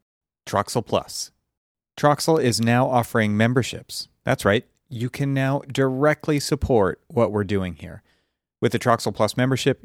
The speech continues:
you will get your own private feed for ad-free episodes of the podcast, the show notes right in your podcast app and in your inbox, your own ad-free copy of every Troxel A E C Tech newsletter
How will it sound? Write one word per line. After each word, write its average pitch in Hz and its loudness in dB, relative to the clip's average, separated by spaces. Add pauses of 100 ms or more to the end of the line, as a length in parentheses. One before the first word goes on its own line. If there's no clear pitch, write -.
you 120 -2
will 110 2
get 120 0
your 110 -2
own 123 0
private 123 -2
feed 139 -2
for 104 0
ad-free 127 -2
episodes 117 0
of 98 -2
the - -6
podcast, 135 -2 (380)
the 107 0
show 123 2
notes 139 -2 (100)
right 101 2
in 120 -2
your 104 2
podcast 104 -2
app 104 -2
and 104 -2
in 98 0
your 98 0
inbox, 110 -4 (500)
your 135 2
own 143 4
ad-free 131 0
copy 127 0
of 107 -2
every 123 -2
Troxel 117 0
A 127 0
E 120 -2
C 120 -4
Tech - -2
newsletter 123 0